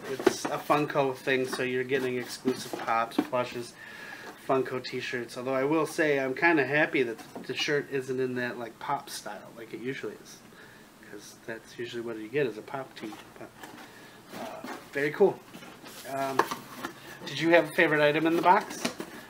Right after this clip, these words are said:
Do you have a favorite Star Wars character? Um, if so,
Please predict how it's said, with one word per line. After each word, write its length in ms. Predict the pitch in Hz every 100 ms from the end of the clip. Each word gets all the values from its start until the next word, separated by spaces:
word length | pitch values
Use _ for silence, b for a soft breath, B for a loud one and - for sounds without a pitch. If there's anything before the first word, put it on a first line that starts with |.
| B
Do 80 | -
you 140 | 151
have 80 | 160
a 80 | 139
favorite 300 | 160 143 123
Star 220 | - 143
Wars 220 | 135 131 -
character? 520 | 143 135 143 190 196 - - - B B B -
Um, 500 | 120 127 131 131 127 123 - - - - - - - - - - - - 127
if 140 | 127
so, 300 | - 156 147